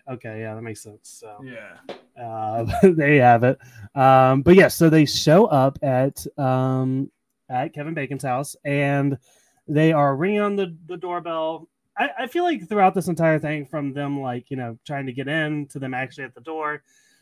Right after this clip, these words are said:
Speaker 1: I feel like Kevin Bacon handled it pretty poorly. Like, I, I probably would have called the cops way sooner. <laughs>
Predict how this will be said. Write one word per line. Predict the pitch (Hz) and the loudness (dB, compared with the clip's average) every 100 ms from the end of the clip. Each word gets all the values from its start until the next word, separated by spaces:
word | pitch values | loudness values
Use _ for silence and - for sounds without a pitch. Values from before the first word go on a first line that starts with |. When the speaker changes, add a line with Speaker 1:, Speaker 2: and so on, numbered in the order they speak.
| _ | _
Speaker 1:
I | 185 | 0
feel | 285 | 0
like | 302 | 0
Kevin | 190 202 | 0 -2
Bacon | 170 165 151 | 0 -2 -4
handled | 135 143 135 | -8 -10 -10
it | 127 123 | -14 -14
pretty | 139 123 | -14 -14
poorly. | 107 113 110 _ _ _ | -14 -18 -20 _ _ _
Like, | 151 143 | -6 -6
I, | 165 165 175 | -2 -2 0
I | |
probably | 214 277 262 | 2 0 0
would | 208 | -2
have | 180 | 0
called | 170 | -2
the | 147 | -2
cops | 147 123 | -6 -6
way | 143 120 | -10 -14
sooner. | - 117 107 _ _ | -12 -14 -16 _ _
<laughs> | - | -4